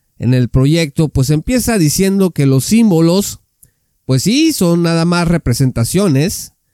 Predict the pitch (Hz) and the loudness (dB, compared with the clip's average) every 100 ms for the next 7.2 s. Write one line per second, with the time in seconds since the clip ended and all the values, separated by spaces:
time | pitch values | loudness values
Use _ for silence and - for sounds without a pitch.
0 | _ _ _ 160 170 165 240 247 262 - | _ _ _ 0 0 2 0 0 -4 -2
1 | 185 208 226 196 214 214 208 208 190 180 | -2 0 -2 0 0 0 0 0 -2 -2
2 | 160 180 240 240 233 - 170 156 147 _ | 0 0 0 0 -2 -2 -2 0 -2 _
3 | - 269 269 175 185 247 _ 175 170 160 | -4 -2 0 0 0 -4 _ -2 0 0
4 | - 208 214 220 190 170 156 180 202 180 | -2 -4 -2 -2 0 0 0 0 0 0
5 | 151 - 208 202 170 151 139 117 - 135 | -2 -2 -2 0 0 2 0 -2 -2 0
6 | 196 226 175 120 98 - _ _ 110 185 | 0 -2 0 -4 -4 -14 _ _ -2 0
7 | 220 127 | 0 -2